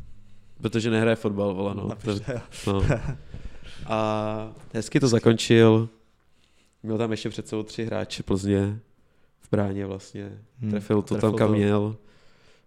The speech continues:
Speaker 1: Dal si, hezky se sjel po kolenou před střídačky a jedna jedna.
Speaker 2: A šlo
Speaker 1: Důležitý
Speaker 2: se,
Speaker 1: gol.
Speaker 2: šlo se do kabin.
Speaker 1: Bylo to
Speaker 2: No,
Speaker 1: nast-,
Speaker 2: jako,
Speaker 1: nast-,
Speaker 2: samozřejmě,
Speaker 1: to bylo v
Speaker 2: bylo to,
Speaker 1: nastavení,
Speaker 2: bylo to v
Speaker 1: myslím.
Speaker 2: poslední minutě asi.
Speaker 1: Nastavení,
Speaker 2: Padesátý druhý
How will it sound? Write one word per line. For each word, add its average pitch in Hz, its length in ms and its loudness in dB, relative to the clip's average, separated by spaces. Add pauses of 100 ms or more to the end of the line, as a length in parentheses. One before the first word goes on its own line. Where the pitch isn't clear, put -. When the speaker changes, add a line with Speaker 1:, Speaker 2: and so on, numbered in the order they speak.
(800)
Speaker 1:
Dal 95 180 -2
si, 101 540 -4
hezky - 280 -20
se - 140 -18
sjel - 500 -2
po 104 140 0
kolenou 101 580 0 (640)
před - 120 -16
střídačky 110 720 -10
a 113 200 -6 (480)
jedna 110 220 -4
jedna. 131 180 -8
Speaker 2:
A 101 40 -14 (180)
šlo - 100 -14
Speaker 1:
Důležitý 113 200 -2
Speaker 2:
se, 104 80 -4
Speaker 1:
gol. 101 80 -4
Speaker 2:
šlo 101 180 -2
se 120 140 -2
do 117 100 0
kabin. 117 300 -6
Speaker 1:
Bylo 110 120 4
to 113 80 6
Speaker 2:
No, 110 60 4
Speaker 1:
nast-, 104 100 2
Speaker 2:
jako, 104 160 -6
Speaker 1:
nast-, - 100 -12 (140)
Speaker 2:
samozřejmě, 113 300 -4
Speaker 1:
to 98 60 -4
bylo 120 120 6
v 113 40 4
Speaker 2:
bylo 107 60 0
to, 107 40 4
Speaker 1:
nastavení, 101 480 2
Speaker 2:
bylo 98 60 2
to 110 60 0
v - 20 0
Speaker 1:
myslím. 107 160 2
Speaker 2:
poslední 113 300 -2
minutě 107 340 -6
asi. 101 80 -4
Speaker 1:
Nastavení, 107 640 4 (360)
Speaker 2:
Padesátý 110 500 -6
druhý 113 200 -4